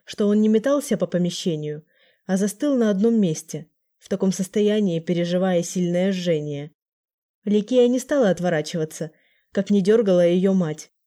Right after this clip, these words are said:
а покрывалась румянцем, зачарованно пялилась на нового Джахи. Я снова человек. У меня обычные руки,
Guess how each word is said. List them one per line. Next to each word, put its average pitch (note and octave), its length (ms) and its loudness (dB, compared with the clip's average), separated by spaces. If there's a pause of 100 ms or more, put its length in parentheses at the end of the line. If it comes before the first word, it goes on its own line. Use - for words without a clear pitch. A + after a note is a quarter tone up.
(280)
а F#3 100 -4
покрывалась G3+ 640 0
румянцем, E3+ 720 -2 (440)
зачарованно F#3 720 0
пялилась F#3 600 0
на G3 160 2
нового G3 360 2
Джахи. E3+ 560 -4 (1400)
Я F#3+ 220 0
снова F3+ 340 -2
человек. G3+ 600 -6 (460)
У F3+ 80 -4
меня F#3 320 0
обычные F3 480 -2
руки, F3+ 480 -6